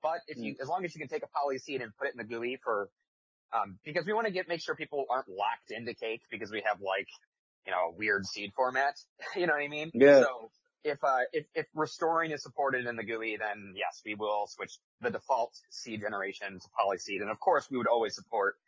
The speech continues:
Speaker 1: you know, recovering wallets from the, you know, the
Speaker 2: Yeah.
Speaker 1: current seed format.
Speaker 2: Yeah, yeah. Yeah, because that, that, that's the point. That's something I see a lot with people. They don't understand what's the block height, what is this, you know, and, and this policy is really,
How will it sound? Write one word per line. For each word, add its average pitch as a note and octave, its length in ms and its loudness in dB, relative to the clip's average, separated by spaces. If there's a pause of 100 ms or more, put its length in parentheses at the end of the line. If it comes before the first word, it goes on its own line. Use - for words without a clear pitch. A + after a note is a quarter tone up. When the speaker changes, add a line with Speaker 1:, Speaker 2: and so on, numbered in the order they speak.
(440)
Speaker 1:
you G2+ 60 -8
know, F#2+ 180 0 (380)
recovering A#2+ 520 -2
wallets G2+ 360 -2
from F#2 420 -10
the, F2+ 180 -6
you F2+ 60 -20
know, E2+ 100 -12
the B2 80 -2
Speaker 2:
Yeah. C3 120 6
Speaker 1:
current F2+ 160 0
seed - 200 -20
format. B2+ 280 -4
Speaker 2:
Yeah, B2+ 180 2
yeah. A2+ 80 -6 (580)
Yeah, F#3+ 160 8
because F3 320 8
that, G3 180 6
that, G3 160 0
that's G3+ 220 -2
the F3 80 -8
point. G#3+ 380 -2
That's F#3+ 200 -2 (160)
something F#3+ 320 -2
I F3+ 140 -4
see F#3+ 320 -6
a E3+ 100 -2
lot F#3 200 0 (420)
with D#3+ 180 -6
people. F#3+ 300 -6
They F3+ 120 -2
don't F#3+ 220 -2
understand F3+ 480 -2
what's C#3+ 340 -2
the D3 100 0
block E3 300 0
height, D#3+ 280 2
what F3 180 -6
is C#3+ 100 -12
this, E3 220 -6
you E3+ 80 -8
know, F#3 80 -4
and, E3 220 -8 (240)
and D#3 100 -4
this E3 120 -6
policy G#3+ 440 2
is C#3+ 140 -6
really, F3 320 2